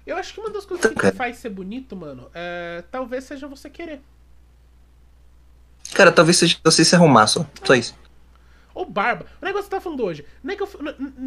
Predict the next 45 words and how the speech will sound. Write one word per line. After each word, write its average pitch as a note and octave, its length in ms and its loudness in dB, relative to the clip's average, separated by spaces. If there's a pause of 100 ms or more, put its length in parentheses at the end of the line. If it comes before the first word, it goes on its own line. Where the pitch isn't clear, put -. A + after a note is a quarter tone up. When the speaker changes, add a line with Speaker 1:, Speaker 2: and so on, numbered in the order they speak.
Speaker 1:
n-, C4 180 -6
não C4 140 -8
é F#4+ 40 -10
que - 100 -20
você E4 120 -12
fica C4+ 260 -14
bonito G#3 500 -10
com G3+ 180 -16
barba. D3 300 -14 (140)
Barba C4+ 180 -4
é C4 40 -10
que C4 120 -14
nem C#4 140 -12
tatuagem A#3+ 560 -8
e A#3 40 -10
piercing. C#3 540 -14 (340)
Não F4 160 -6
te F4 140 -14
deixa D#4+ 240 -12
bonito. G3 560 -8
Te - 100 -16
deixa B3 240 -12
legal. F#3 540 -14
Te - 100 -20
deixa F3 200 -16
estiloso. - 680 -18 (300)
Speaker 2:
Então, A#2+ 240 6 (420)
então D#3+ 240 6
te, - 240 4
te - 160 6
dá F3 120 8
uma F#3+ 140 8
coisa D#3 280 6
a A#2 40 6
mais, F#2 360 4
tá - 100 -2
ligado? - 220 -2 (180)
Speaker 1:
Dá C4+ 160 -4
um D4 100 -8
Speaker 2:
Tatuagem, D3+ 360 2
Speaker 1:
negocinho. B2+ 160 -2
Speaker 2:
piercing C3+ 220 0
é B2+ 40 2
um B2+ 40 0
bagulho. A#2+ 240 0